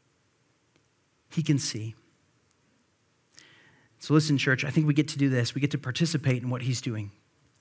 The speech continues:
Hopefully for some of you, you get to sort of step off the hamster wheel that you've been running on and trying to achieve it on your own, right? You trying to kind of seek out those paths of righteousness.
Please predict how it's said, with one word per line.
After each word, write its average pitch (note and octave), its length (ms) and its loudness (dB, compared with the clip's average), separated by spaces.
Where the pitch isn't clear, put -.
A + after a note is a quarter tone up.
Hopefully E3+ 280 4
for D#3+ 140 2
some D#3 240 4
of D#3+ 100 0
you, B2+ 260 -2
you C3 180 -4
get C#3+ 240 0
to C#3 100 -4
sort C3 220 -2
of A#2+ 60 -4
step D3+ 300 0
off C3+ 360 -2
the B2 340 -2
hamster C#3 340 0
wheel C3 220 0
that B2 120 -4
you've C3 140 0
been D3 160 4
running C#3 280 6
on D3 380 2
and B2+ 120 2
trying C#3+ 380 4
to C3 380 2
achieve C3+ 340 2
it C#3+ 180 0
on C3 200 6
your D3+ 160 8
own, C#3+ 340 0
right? B2+ 280 -2
You D3+ 220 6
trying D#3 400 4
to D#3 120 -2
kind D3 160 2
of C#3 80 0
seek D3 240 4
out C#3 180 2
those C#3 140 -2
paths C3+ 320 0
of C#3 120 -4
righteousness. C3+ 720 -4